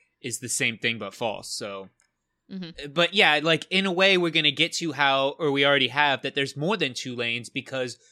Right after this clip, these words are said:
Speaker 1: there's, like, that thing earlier where they showed, they made a proof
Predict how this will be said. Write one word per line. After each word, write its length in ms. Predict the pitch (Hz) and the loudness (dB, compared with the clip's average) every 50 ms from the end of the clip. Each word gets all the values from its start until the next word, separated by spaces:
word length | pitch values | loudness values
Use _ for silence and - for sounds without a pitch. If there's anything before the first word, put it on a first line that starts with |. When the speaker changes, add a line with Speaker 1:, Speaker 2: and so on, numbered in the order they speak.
| _ _ _ | _ _ _
Speaker 1:
there's, 300 | - 123 143 143 139 131 | -6 -2 0 0 0 0
like, 180 | 147 135 127 - | 0 -2 -2 0
that 200 | 135 131 135 - | -2 -2 -2 -2
thing 240 | - 156 147 139 143 | -2 -2 -2 -2 -2
earlier 380 | 143 170 180 180 160 147 143 131 | -2 -2 0 2 4 4 4 4
where 160 | 123 143 135 | 2 0 0
they 120 | 131 131 | 2 0
showed, 600 | 123 - - - 165 165 175 170 160 156 147 - - | 0 0 0 2 2 4 4 4 2 2 0 -2 -4
they 100 | 139 135 | -4 0
made 180 | 139 151 147 | 2 2 2
a 60 | 131 - | 2 0
proof 520 | - - - 202 226 208 170 147 - | -4 -4 -2 0 2 2 2 0 -2